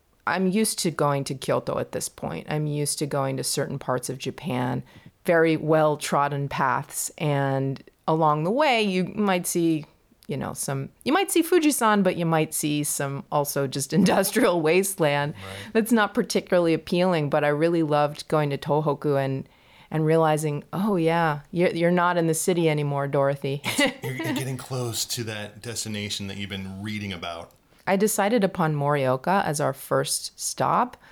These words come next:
Speaker 1: Um, first of all, because we wanted to stay in a business hotel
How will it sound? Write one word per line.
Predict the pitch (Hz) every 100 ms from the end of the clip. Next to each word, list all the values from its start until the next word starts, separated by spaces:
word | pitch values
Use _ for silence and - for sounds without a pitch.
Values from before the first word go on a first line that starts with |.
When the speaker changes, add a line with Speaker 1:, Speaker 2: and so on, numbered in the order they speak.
| - - - -
Speaker 1:
Um, | 160 151 147
first | - 190 -
of | 160
all, | 151
because | 151 156 170 147 143
we | 160
wanted | 160 208 190
to |
stay | 165 - 160
in |
a | 147
business | 135 135 160 180
hotel | 208 202 233 202 202 202 202